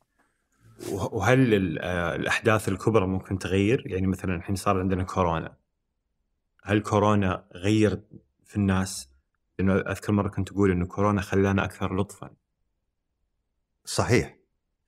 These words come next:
Speaker 2: كورونا، كورونا وعانا. كورونا هذه صحت الناس، هذه هزت الناس حقيقة. فورتهم إنه، إنه كلنا بعدين كتلة واحدة.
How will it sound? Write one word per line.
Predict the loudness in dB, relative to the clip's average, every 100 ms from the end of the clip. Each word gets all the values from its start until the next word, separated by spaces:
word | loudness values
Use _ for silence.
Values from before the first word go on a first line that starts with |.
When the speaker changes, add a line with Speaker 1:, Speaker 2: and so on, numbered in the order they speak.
| _ _ _ _ -20
Speaker 2:
كورونا، | -4 0 2 0 _ _ _ -4
كورونا | 4 6 6
وعانا. | 4 4 2 0 -2 -10 _ _ _ _
كورونا | -2 2 2
هذه | 2 2 2
صحت | 0 -2 -6 -8
الناس، | -10 -10 -12 -16 -18 _ -2
هذه | 0 2
هزت | 4 2 2 -4 -4
الناس | -6 -8 -12
حقيقة. | -10 -8 -6 -8 -10 -14 -16 _ _ _ _ _ _ _ _ -6
فورتهم | 0 4 2 4 0 2
إنه، | 2 4 2 -2 _ _ _ _ _ -4
إنه | 0 0
كلنا | 2 4 6 4
بعدين | 2 0 0
كتلة | 0 0 2
واحدة. | 2 -2 -12